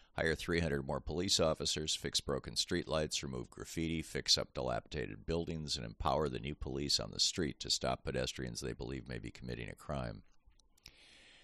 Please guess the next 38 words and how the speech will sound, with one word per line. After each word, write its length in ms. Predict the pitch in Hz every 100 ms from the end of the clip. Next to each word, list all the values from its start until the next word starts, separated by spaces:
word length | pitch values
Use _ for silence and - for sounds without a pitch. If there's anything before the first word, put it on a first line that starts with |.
| - -
At 140 | 98
the 60 | -
time 480 | 117 131 95 101
she 200 | 101 -
first 340 | 78 - 80 -
made 160 | 82
those 180 | 76 69
proposals, 640 | - 65 90 82 67 64 -
her 100 | 57
website 560 | 60 62 - 65 62
notes, 340 | 60 60 - -
quote, 320 | - 67 -
"Many 240 | 76 90
in 80 | 87
the 80 | 76
city, 300 | - 67 69
including 400 | 80 - 69 69
some 180 | - 76
of 80 | 73
those 220 | 65 73
running 240 | 73 69
for 120 | 67
mayor 320 | 65 71 69 64
now, 320 | 78 76 65
were 160 | 71
convinced 520 | 65 62 60 80 - -
that 100 | 55
a 60 |
plan 320 | - 82 78
that 100 | 65
calls 260 | - 69 67
for 140 | -
more 220 | 65 65 60
police 440 | 69 64 78 -
would 120 | 67
be 80 | 62
political 480 | - 64 65 - -
suicide." 580 | - 101 90 - 50